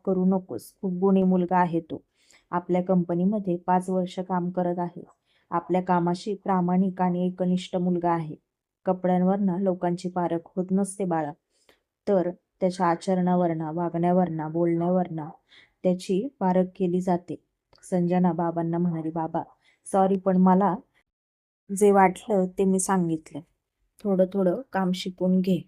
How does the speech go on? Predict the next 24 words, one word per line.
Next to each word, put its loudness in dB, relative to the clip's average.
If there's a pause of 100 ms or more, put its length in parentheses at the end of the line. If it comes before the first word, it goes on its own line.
(140)
त्याच्याकडनं -4 (500)
आणि 2
मला 2 (540)
शॉपिंगला -2
जायचं 0
आहे, -2 (800)
तर 2 (240)
कोण 2
माणूस 0
आहे -2
का -4
माझ्यासोबत -4
यायला? 2 (720)
कारण 4
की -2 (640)
बॅगा 2
उचलण्यासाठी 0 (380)
माझ्यासोबत 2
कोणीतरी 4
हवं 2
आहे, -2 (480)
नाहीतर 4
माझे 2
हात 0